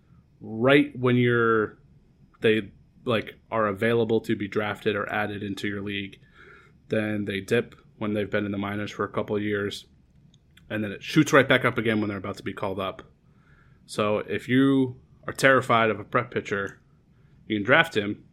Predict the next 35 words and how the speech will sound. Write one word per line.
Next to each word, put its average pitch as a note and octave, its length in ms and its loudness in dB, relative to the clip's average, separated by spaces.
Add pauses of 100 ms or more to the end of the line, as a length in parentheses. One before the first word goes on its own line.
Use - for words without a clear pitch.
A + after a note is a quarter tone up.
(300)
and G#2+ 100 -10
then G2+ 140 -10
trade D#3+ 240 -4
him G2+ 300 -4
this - 120 -14
offseason G2+ 480 -6
when G2+ 140 -8
his F#2+ 100 -12
value A2+ 300 -4
is A2+ 80 -10
still G2+ 180 -8
high G2+ 240 -4
'cause - 220 -12
he's - 100 -14
still - 140 -16
fresh - 580 -6 (640)
for - 100 -12
something G#2 280 -8
else A#2+ 260 -4
that - 200 -12
you - 60 -20
do G3+ 140 -2
like, G2+ 480 -6 (800)
and G#2+ 180 -2
then G2+ 480 -6
someone G#2 260 -6
else C3+ 200 -4
has G#2 160 -4
to G2+ 80 -6
wait F#2+ 200 -6
four F#2 160 -10
years - 220 -12
to - 60 -16
see - 160 -16
him, - 340 -18